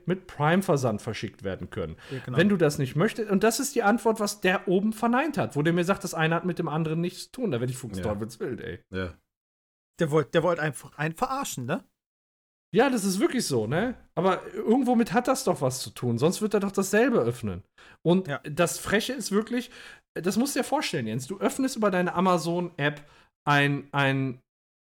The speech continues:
Speaker 1: irgendein Produkt suchst du.
Speaker 3: Ja.
Speaker 1: Und dann klickst du da auf den Pfeil nach oben und sagst Link teilen.
Speaker 3: Mhm.
Speaker 1: Und auf der anderen Seite kommt aber nicht das Produkt an, wenn er kein Prime-Kunde ist,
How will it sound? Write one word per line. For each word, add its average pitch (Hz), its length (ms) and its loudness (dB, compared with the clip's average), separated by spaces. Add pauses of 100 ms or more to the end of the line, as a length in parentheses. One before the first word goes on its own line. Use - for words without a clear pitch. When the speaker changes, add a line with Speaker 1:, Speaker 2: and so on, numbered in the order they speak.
(260)
Speaker 1:
irgendein 214 260 4
Produkt 156 360 2
suchst 110 320 -8
du. 113 160 -6 (140)
Speaker 3:
Ja. 120 160 4
Speaker 1:
Und 170 80 6
dann 185 160 4
klickst - 280 -2
du 277 60 2
da 226 80 4
auf 208 100 0
den 196 140 2
Pfeil 196 280 4
nach 156 140 2
oben 277 220 0
und 233 100 0
sagst 190 260 0
Link 190 420 2
teilen. 110 460 2 (180)
Speaker 3:
Mhm. 117 160 2
Speaker 1:
Und 190 200 4
auf 180 140 4
der 185 140 2
anderen 254 260 2
Seite 196 240 2
kommt 226 240 0
aber 175 180 4
nicht 240 320 2
das 208 220 0
Produkt 127 400 0
an, 143 160 0
wenn 165 140 0
er 180 80 0
kein 190 220 0
Prime-Kunde 185 580 2
ist, 240 160 -8